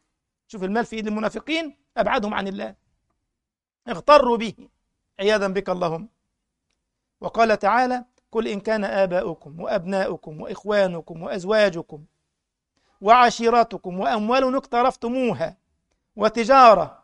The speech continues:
تخشون كسادها ومساكن ترضونها أحب إليكم من الله ورسوله وجهاد في سبيله فتربصوا حتى يأتي الله بأمره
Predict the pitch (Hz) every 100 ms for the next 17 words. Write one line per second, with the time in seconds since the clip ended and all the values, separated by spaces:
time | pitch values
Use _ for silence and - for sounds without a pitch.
0 | _ - 233 - 262 247 233 214 226 214
1 | 220 185 214 220 - 277 262 208 180 _
2 | _ - 247 254 302 294 311 285 285 -
3 | _ - 202 262 277 185 226 220 214 233
4 | 202 - 180 180 220 269 262 247 247 254
5 | 208 - 156 _ _ 190 208 214 - 294
6 | 285 214 156 185 _ _ _ - 165 165
7 | 175 220 254 262 254 247 277 254 240 240
8 | 302 320 302 _ _ - 196 226 247 196
9 | 277 302 294 294 214 _ _ _ _ _
10 | _ - 214 214 202 185 220 - - 190
11 | 180 202 190 185 202 262 269 285